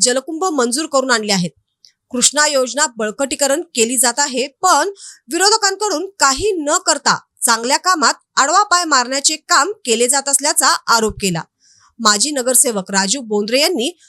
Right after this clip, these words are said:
सुळकूड योजनेसाठी कृती समिती म्हणजे महाविकास आघाडीकडून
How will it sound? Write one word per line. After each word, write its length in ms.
सुळकूड 480
योजनेसाठी 640
कृती 320
समिती 420
म्हणजे 400
महाविकास 680
आघाडीकडून 600